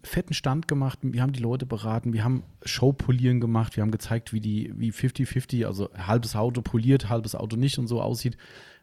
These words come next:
Und es hat eigentlich die Leute zwar interessiert, aber irgendwie wollte halt keine Produkte. Und da kam einer an und sagt so,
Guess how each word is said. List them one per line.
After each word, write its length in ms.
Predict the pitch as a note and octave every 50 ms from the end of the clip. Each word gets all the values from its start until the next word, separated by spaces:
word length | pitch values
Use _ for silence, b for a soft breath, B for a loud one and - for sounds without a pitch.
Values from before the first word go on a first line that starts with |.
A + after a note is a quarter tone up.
| B _ -
Und 100 | - F2+
es 100 | E2+ G#2+
hat 180 | G#2+ - - - -
eigentlich 360 | - G2+ G#2 A2 G#2 - -
die 80 | - F#2+
Leute 320 | F#2 G2 A2 G#2 A2 G#2
zwar 240 | - - - F#2+ G2
interessiert, 500 | G2 G2 - - G2 F2 G2 A#2+ C#3 D3
aber 140 | B2+ G#2 G2+
irgendwie 260 | G2+ G#2+ G#2 F#2+ F2
wollte 220 | F2+ G2+ G2+ A2+
halt 100 | G2+ F#2+
keine 220 | - - G#2 G2+ G2
Produkte. 380 | - - G#2+ G#2 G2+ - - E2
Und 100 | D#2 E2
da 80 | F2
kam 240 | F2+ - - G2+ A2+ B2+
einer 220 | B2+ B2+ A#2 E2+
an 140 | D2 A2+ C3
und 80 | B2+
sagt 180 | A#2 B2 A2+ -
so, 160 | - B2 A#2